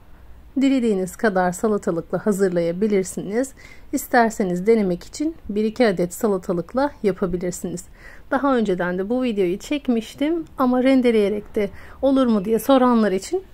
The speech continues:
özellikle denemeli olarak göstermek istiyorum. Salatalıkları yıkadıktan sonra kabuklarını soydum.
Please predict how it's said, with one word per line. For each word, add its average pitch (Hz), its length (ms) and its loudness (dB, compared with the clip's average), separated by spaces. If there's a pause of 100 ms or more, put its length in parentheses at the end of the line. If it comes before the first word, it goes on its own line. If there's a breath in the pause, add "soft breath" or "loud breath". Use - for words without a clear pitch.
özellikle 226 540 2
denemeli 233 380 6
olarak 196 380 0
göstermek 202 520 -2
istiyorum. 247 460 -2 (400 loud breath)
Salatalıkları 226 580 2
yıkadıktan 202 520 0
sonra 202 300 -4
kabuklarını 214 580 0
soydum. 285 440 2